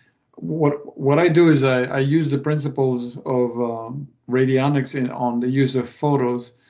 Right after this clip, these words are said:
where you, I,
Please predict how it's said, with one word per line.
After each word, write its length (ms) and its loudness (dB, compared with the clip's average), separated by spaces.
where 580 4
you, 300 6
I, 240 -2